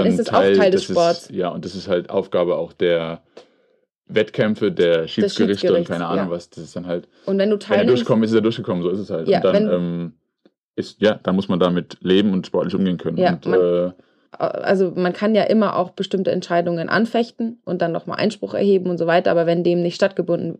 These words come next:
Speaker 2: stattgegeben wird, dann hast du das zu akzeptieren, weil es ist nun mal ein Wettkampf, wo du dich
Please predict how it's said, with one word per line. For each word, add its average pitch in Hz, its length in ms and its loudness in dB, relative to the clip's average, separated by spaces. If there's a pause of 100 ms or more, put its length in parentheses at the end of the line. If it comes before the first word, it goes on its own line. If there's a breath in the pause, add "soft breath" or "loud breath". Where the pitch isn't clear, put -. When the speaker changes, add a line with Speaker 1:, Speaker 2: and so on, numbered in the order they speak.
(120)
Speaker 2:
stattgegeben 180 600 0
wird, 202 220 2 (460 loud breath)
dann 170 320 2
hast 175 240 -2
du 202 40 0
das 175 160 0
zu - 120 -6
akzeptieren, 170 640 -2
weil 160 180 2
es 156 80 -4
ist 175 180 -2
nun 170 220 2
mal 165 180 2
ein 156 200 -2
Wettkampf, 175 460 0
wo 165 140 -2
du 170 220 -2 (360)
dich - 340 -2